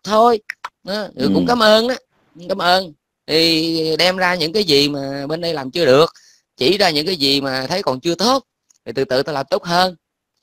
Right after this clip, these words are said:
Speaker 1: Đó, cảm ơn, cảm ơn những cái, cái, cái, cái luận điệu mà đã, đã chẻ xào rồi này nọ. Nhưng mà điều xào vừa vừa phải phải thôi, xào quá người ta nhìn ta cũng biết à,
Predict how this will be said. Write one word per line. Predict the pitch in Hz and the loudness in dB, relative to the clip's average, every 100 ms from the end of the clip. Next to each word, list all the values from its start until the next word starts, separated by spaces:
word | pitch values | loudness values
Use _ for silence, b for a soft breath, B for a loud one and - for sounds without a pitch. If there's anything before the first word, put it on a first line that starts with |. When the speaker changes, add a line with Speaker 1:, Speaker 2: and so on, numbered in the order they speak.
| _ | _
Speaker 1:
Đó, | 165 185 180 _ - | -12 -12 -12 _ -10
cảm | 165 | -6
ơn, | 180 175 185 - _ _ _ 147 | 0 0 0 -8 _ _ _ -12
cảm | 165 | -6
ơn | 151 151 | -6 -4
những | 135 151 | -6 -4
cái, | 180 | -6
cái, | 175 175 | -6 -6
cái, | 175 175 | -6 -4
cái | 170 | -2
luận | 123 127 | -2 -2
điệu | 107 123 135 | 0 0 -2
mà | 120 113 117 | -8 -12 -12
đã, | 139 156 B B B _ | -12 -12 B B B _
đã | - 127 160 147 135 | -4 -2 0 -2 -2
chẻ | 104 107 135 202 226 214 | -2 0 2 0 -2 -6
xào | 151 120 113 104 101 | -2 0 2 0 -2
rồi | 104 107 | -4 -6
này | |
nọ. | 98 98 123 143 - _ _ _ _ | -6 -6 -6 -8 -14 _ _ _ _
Nhưng | 139 143 | -8 -6
mà | 123 131 | -4 -2
điều | 127 127 135 | 0 2 2
xào | 131 131 127 | 0 0 0
vừa | 127 127 | 0 2
vừa | 135 131 | 4 4
phải | 156 | 2
phải | 123 117 180 | 2 0 0
thôi, | 180 170 170 | 0 0 0
xào | 139 135 | -2 0
quá | 180 | 0
người | 226 175 | -2 -4
ta | 151 | -4
nhìn | 139 | -4
ta | 147 | -6
cũng | 170 | -4
biết | 214 262 | -4 0
à, | 139 156 | 0 2